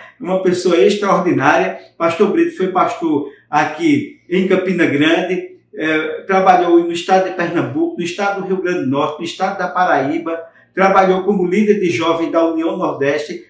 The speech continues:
trabalhou no Peru, trabalhou na Bolívia, ocupou muitas funções na igreja, hoje tá jubilado, estudando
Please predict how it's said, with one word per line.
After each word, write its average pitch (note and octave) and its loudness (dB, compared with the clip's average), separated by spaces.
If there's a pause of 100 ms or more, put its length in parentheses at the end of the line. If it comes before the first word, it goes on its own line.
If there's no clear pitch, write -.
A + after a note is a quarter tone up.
(180)
trabalhou F#3 2
no G3 -2
Peru, F3+ 6
trabalhou F#3+ 2
na F3 -2
Bolívia, E3+ 0 (160)
ocupou F#3+ 4
muitas G#3 0
funções F#3 -6
na F3 0
igreja, E3+ 0 (220)
hoje G#3 4
tá - 0
jubilado, F#3 2
estudando F#3+ 0